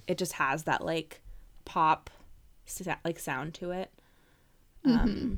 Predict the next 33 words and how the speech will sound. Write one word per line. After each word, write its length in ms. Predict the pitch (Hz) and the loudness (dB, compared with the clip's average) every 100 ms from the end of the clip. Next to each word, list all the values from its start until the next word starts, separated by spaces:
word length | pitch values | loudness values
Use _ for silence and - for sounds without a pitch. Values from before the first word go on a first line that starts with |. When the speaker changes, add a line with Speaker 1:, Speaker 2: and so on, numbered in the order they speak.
| - - | -2 2
Speaker 1:
that, 100 | 151 | 2
like, 120 | 175 | 2
a 40 | |
lot 160 | 147 117 | 2 2
of 100 | 131 | 0
these 200 | - 185 | -4 -4
songs 340 | - - - | -6 -10 -10
have. 420 | - - - 196 190 - | -8 -6 -6 -8 -12 -8
It's, 180 | 180 180 | -4 -2
like, 120 | 170 | 2
obviously 380 | - 151 160 160 | 2 2 -4 -4
made 440 | 147 131 139 165 - - - - - - | -2 0 0 -2 -10 -14 -16 -12 -12 -8
to 120 | - | -6
be 520 | 143 - - - 185 - - - - - | -4 -4 -4 -6 -8 -12 -16 -14 -14 -10
just 180 | 165 - | -10 -6
enjoyable. 680 | 156 151 - - 185 190 190 - _ - - - - | -6 -4 -6 -8 -8 -6 -8 -10 _ -20 -20 -18 -2
Speaker 2:
Mm-hmm. 540 | 240 226 226 - 247 220 | 0 2 0 -2 -2 -2
Speaker 1:
And 20 | |
it 120 | 247 | 0
is. 500 | 262 233 - - - - - - - - - - - 254 | -2 -6 -8 -12 -16 -20 -18 -18 -20 -20 -20 -20 -6 -4
Speaker 2:
It 140 | - | -2
is 180 | 233 220 | -2 -4
very 300 | - 233 240 | -6 -4 -4
enjoyable. 680 | 277 247 - 262 254 269 262 - - - | -6 -8 -8 -10 -8 -8 -8 -12 -20 -18
Speaker 1:
Yeah. 60 | 196 175 185 190 - - - _ _ _ _ - - - - | -16 -16 -16 -18 -20 -20 -20 _ _ _ _ -16 -10 -8 -4
But 140 | - 175 | 6 10
yeah, 140 | 190 | 12
I 100 | 143 | 12
would 120 | 285 339 | 10 10
love 220 | 220 226 | 10 8
to 100 | 254 | 4
see, 300 | - 190 190 | 0 4 6
like, 320 | 196 180 147 | 6 6 4